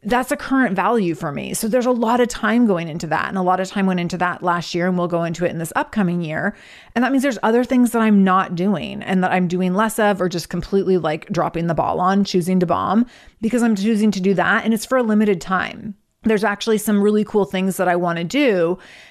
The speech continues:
that I'm intentionally not letting myself, like, research or get too invested in until after that commitment is over. Because I know that this is a commitment that I chose,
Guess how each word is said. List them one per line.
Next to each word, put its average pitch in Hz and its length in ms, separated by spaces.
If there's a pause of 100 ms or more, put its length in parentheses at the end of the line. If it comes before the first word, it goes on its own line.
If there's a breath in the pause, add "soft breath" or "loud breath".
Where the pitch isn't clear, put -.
(100)
that 196 420
I'm 196 220
intentionally 214 840
not 185 420
letting 190 320
myself, 185 560 (100)
like, 180 240
research 185 560
or 185 80
get 170 220
too 185 180
invested 170 640
in 269 320 (340 loud breath)
until 202 320 (120)
after 226 360
that 175 200
commitment 170 360
is 160 140
over. - 420 (280 loud breath)
Because 214 320
I 196 160
know 214 420
that 185 260
this 196 140
is 233 100
a 269 60
commitment 180 500
that 180 100
I 180 100
chose, 160 560